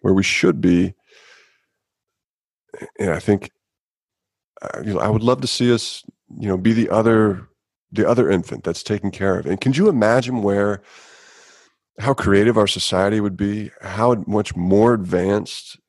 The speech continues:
uh, we would be if we had these sorts of basic needs met? Twenty dollar minimum wage.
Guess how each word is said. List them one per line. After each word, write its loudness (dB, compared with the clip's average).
uh, -14
we 0
would 0
be 4
if -2
we 2
had -2
these 0
sorts 0
of -6
basic 0
needs 0
met? -2
Twenty 2
dollar 6
minimum 4
wage. 2